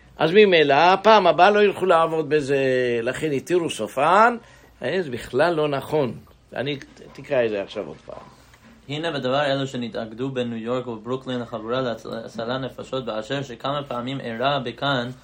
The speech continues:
Speaker 2: שאוכלוסי ישראל בחסד השם יתברך הם מרובין, שאדם אחד בין ב-, אה, בבית, בין ברחובות, פוסק מלנשום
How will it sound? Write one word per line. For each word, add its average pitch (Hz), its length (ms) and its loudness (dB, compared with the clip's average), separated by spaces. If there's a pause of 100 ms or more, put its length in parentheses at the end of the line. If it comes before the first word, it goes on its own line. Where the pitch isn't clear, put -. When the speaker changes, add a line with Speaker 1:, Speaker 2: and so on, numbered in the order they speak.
(300)
Speaker 2:
שאוכלוסי 127 560 -6
ישראל 139 500 -6
בחסד 147 500 -6
השם 139 200 -6
יתברך 135 380 -4
הם 123 120 -6
מרובין, 113 500 -8 (360)
שאדם 147 400 -2
אחד 143 220 -2 (180)
בין 135 640 -4 (340)
ב-, - 20 0
אה, 117 80 -2 (520)
בבית, 117 540 0
בין 127 200 -6
ברחובות, 120 640 -2 (560)
פוסק - 600 0
מלנשום 131 880 -6